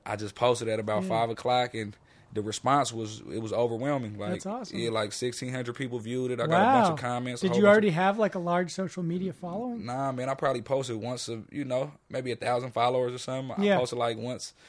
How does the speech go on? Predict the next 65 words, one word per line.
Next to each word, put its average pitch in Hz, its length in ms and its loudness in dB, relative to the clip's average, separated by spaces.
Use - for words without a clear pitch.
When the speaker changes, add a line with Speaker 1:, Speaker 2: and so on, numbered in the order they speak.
Speaker 1:
every 120 300 0
quarterly 143 680 4
or 127 60 -4
something 113 280 4
Speaker 2:
Mm-hmm. 139 60 4
Speaker 1:
like 135 160 6
that, 143 340 4
you 131 140 -4
know, 180 220 6
Speaker 2:
Yeah. 139 40 -2
Speaker 1:
like, 120 240 2
whatever. 120 480 2
I 107 60 -2
didn't 117 160 -4
use 131 280 -4
my 123 120 -2
stories 135 400 0
at 131 80 -2
that 135 180 2
point 139 220 -6
in 135 60 -8
time, 143 360 2
Speaker 2:
Right. 139 100 -10
Speaker 1:
barely. 135 120 2
Speaker 2:
Was 180 80 6
that 190 120 8
Instagram 208 540 2
that 220 80 0
you 214 100 -4
posted? 120 280 0
Speaker 1:
Yeah, 139 100 0
Instagram. 123 420 -2
I 127 100 -2
Speaker 2:
Okay. 120 80 0
Speaker 1:
posted 156 260 6
on 139 80 0
Instagram 156 400 0
and 147 80 0
on 139 100 0
Facebook. 135 420 2
I 123 80 0
had, 131 200 4
I 135 100 -2
had 131 160 2
more 135 160 0
than 135 80 -4
a 127 60 -4
thousand 127 300 0
views 123 160 -6
on 123 120 -4
Facebook, 123 420 -2
too. 170 60 -4
Speaker 2:
Wow. 175 380 4
Speaker 1:
And 107 80 -2
I 117 40 0
just 110 160 -6
felt 123 140 4
like 120 160 -2
I 104 60 -2
struck - 280 0
a 101 40 -6
nerve, 117 380 0
Speaker 2:
Yeah. 190 240 4
Speaker 1:
you 127 60 2
know? 117 180 -4